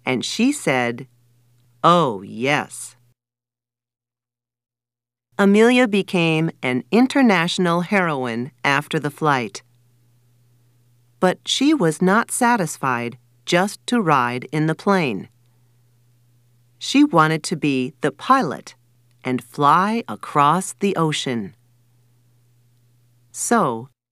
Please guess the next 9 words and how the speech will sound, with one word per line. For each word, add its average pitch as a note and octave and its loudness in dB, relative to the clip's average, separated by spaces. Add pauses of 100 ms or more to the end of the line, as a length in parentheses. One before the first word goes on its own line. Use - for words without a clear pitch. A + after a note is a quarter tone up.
(240)
she G#3 -2
did C3+ -2 (160)
just D#3+ -2
that. B2 -4 (1300)
And E3+ 0
when C#4+ 2
she B3+ 0
was G#3 2
done, C3 -2